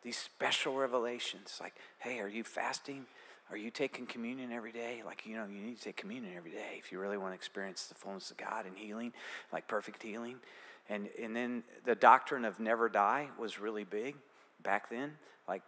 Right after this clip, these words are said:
you could get to a place of faith where you'll never die. And then it, it started waning because the people who promoted it started dying. And so it kind of, kind of outlived its, uh, <laughs> it kind of like, "Okay, we'll see how this works out." And it was like,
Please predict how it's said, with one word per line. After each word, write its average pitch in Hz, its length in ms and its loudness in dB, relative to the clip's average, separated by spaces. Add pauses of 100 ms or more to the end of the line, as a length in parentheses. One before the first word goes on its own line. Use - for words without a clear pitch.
you 117 160 -2
could 117 160 -8
get 120 180 -2
to 139 100 0
a 117 60 2
place 117 300 0
of 101 60 -8
faith 117 360 -6
where 117 80 -4
you'll 101 160 -2
never 104 240 -2
die. 110 360 -2 (380)
And 113 140 -2
then 120 160 -2
it, 76 180 -6 (160)
it - 180 -6
started 113 460 4
waning 120 380 -2
because 113 240 -6
the 107 80 -8
people 113 320 -8
who 107 100 -8
promoted 107 480 -2
it 101 120 -6
started 95 320 0
dying. 90 320 0 (720)
And 120 160 0
so 127 240 12 (400)
it 156 120 4
kind 202 280 12
of, 156 160 10 (340)
kind 190 180 12
of 175 100 12
outlived 160 600 12
its, - 300 10
uh, 170 120 12 (280)
<laughs> 202 160 10 (880)
it 202 240 10
kind 220 240 12
of 214 80 12
like, 190 320 12
"Okay, 240 600 12
we'll 247 180 10
see - 200 10
how 185 200 12
this 185 200 8
works 165 260 10
out." 170 300 12
And 156 80 2
it 160 80 6
was 147 140 4
like, 135 240 8